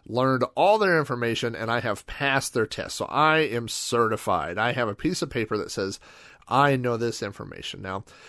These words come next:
there are, um, <clears throat> what we call paper, um,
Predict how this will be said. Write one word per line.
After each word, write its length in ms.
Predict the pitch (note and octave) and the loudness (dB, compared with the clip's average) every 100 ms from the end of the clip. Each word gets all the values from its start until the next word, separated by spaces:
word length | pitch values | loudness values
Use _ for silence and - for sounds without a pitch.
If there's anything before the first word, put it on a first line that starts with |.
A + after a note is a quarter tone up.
| - - | -20 -4
there 180 | C3+ C3+ | 2 4
are, 500 | C#3+ E3 D#3+ D3+ - | 6 6 6 4 0
um, 420 | A2 A2 A2 A2+ - - - - - _ - | 0 0 0 -4 -10 -16 -20 -20 -20 _ -14
<clears throat> 320 | D3 C3+ A#2+ | -6 -2 -2
what 280 | A#2+ A#2 G2+ | 0 0 0
we 140 | A2 | -4
call 380 | - A2+ F#2+ E2+ | -2 -2 -2 -4
paper, 680 | - A2 A2+ A#2+ A#2+ A#2+ A2+ _ _ _ _ _ _ | -6 -4 -2 2 2 2 -4 _ _ _ _ _ _
um, 520 | - G#2+ G2+ G#2 G#2+ | -8 -4 -2 -2 -6